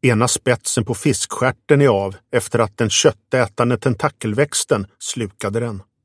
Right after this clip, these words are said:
I övrigt ser den ut som vanligt. Han håller den i handen och stryker den över håret med tummen. "Det är inte bara det", säger han efter en liten stund. Barnen ser undrande på honom. "Okej, vad är det mer då?" frågar Tove.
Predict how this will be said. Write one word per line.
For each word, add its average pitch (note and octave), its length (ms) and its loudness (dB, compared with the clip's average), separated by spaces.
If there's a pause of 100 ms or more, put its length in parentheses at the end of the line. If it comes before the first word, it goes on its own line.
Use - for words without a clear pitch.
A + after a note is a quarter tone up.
(340)
I C3 120 0
övrigt C3 640 0
ser E3+ 220 2
den F#3 120 2
ut D#3+ 160 0
som E3 140 2
vanligt. A#2+ 640 -8 (400)
Han G#2+ 160 -2
håller A2+ 340 2
den C3+ 160 4
i - 20 6
handen G#2+ 520 0 (160)
och B2+ 120 -2
stryker G#2+ 500 -2
den A#2 140 2
över A#2+ 160 2
håret G#2 540 -6
med A#2 120 -4
tummen. F#2+ 500 -2 (580)
"Det C3 80 -4
är C3+ 40 2
inte C#3+ 200 2
bara D3 240 4
det", D3 320 2
säger A2+ 280 -6
han G2+ 240 -8 (140)
efter A2+ 300 -10
en G#2 80 -12
liten G#2+ 280 -8
stund. G#2+ 400 -10 (540)
Barnen G#2+ 380 -8
ser G#2+ 380 -4
undrande G#2 500 -6
på G2+ 240 -4
honom. G#2+ 320 -12 (440)
"Okej, C3 520 0 (220)
vad C3 100 -2
är C3 40 0
det C#3+ 80 6
mer D3+ 320 4
då?" G#2 240 2
frågar G#2 300 -2
Tove. G2+ 380 -12